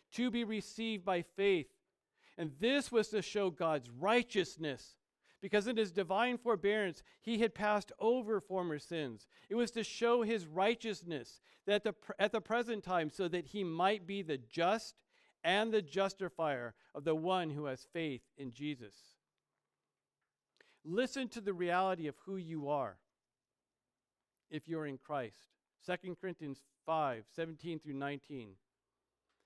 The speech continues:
"Therefore, if anyone is in Christ, he is a new creation. The old has passed away. Behold, the new has come."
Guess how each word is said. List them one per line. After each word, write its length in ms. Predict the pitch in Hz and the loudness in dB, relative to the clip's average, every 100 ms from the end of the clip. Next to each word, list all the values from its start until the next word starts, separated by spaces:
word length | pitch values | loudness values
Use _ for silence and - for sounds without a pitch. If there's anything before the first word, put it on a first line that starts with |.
| _ _ | _ _
"Therefore, 640 | 127 175 226 220 175 143 131 | -2 0 2 0 -4 -4 -4
if 100 | - | -4
anyone 520 | 170 208 220 208 202 | -4 -2 -2 -2 -4
is 240 | 190 147 | -6 -8
in 120 | 143 131 | -8 -10
Christ, 600 | - 151 143 113 - _ _ _ _ | -6 -2 -2 -4 -14 _ _ _ _
he 200 | 151 151 | -12 -4
is 500 | 180 202 196 190 - - | 2 2 2 -2 -8 -8
a 80 | 156 | -4
new 200 | 160 165 | -2 -4
creation. 720 | - 151 156 160 - 123 101 _ _ _ - | -8 -4 -2 -2 -6 -16 -18 _ _ _ -2
The 160 | 175 | 2
old 320 | 175 208 247 | 6 6 4
has 180 | 185 208 | 0 -2
passed 460 | - 190 190 185 190 | -2 2 4 2 -2
away. 400 | 165 170 131 101 - _ | 2 2 2 -2 -16 _
Behold, 600 | 208 185 - 220 226 208 | -4 -4 0 4 6 6
the 100 | 165 | 2
new 400 | 170 196 226 240 | 0 0 0 0
has 260 | 202 196 175 | 0 -4 -6
come." 540 | - 196 190 135 95 | -6 -2 0 -2 -6